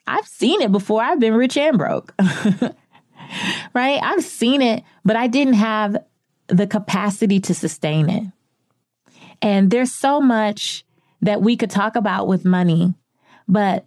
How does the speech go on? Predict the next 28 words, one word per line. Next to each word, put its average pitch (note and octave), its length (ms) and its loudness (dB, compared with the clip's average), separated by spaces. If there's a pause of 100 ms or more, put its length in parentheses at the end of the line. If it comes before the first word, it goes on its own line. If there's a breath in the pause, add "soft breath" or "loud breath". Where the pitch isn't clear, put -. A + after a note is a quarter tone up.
the G3 240 2
biggest E4 540 0
shift F#3+ 340 -2
that G3 120 -2
I F#3 80 -2
really A3+ 280 2
wanna G#3+ 220 2
make F3+ 200 2
for - 120 -4
you, E3+ 480 2
just F4 220 -2
while D#4 160 2
I A#3 80 0
have G3 180 0
your D#3+ 140 0
ear F3 200 0
right D#3 200 -2
now, D#3 460 -2 (800 loud breath)
is G#3 340 2
to - 140 -4
tell G#3+ 260 2
you A3 200 4
with G3 160 2
money, G3 580 4 (680)
here's C#4 240 0
a C#4 80 2
thing G3 420 4
that D#3+ 340 -2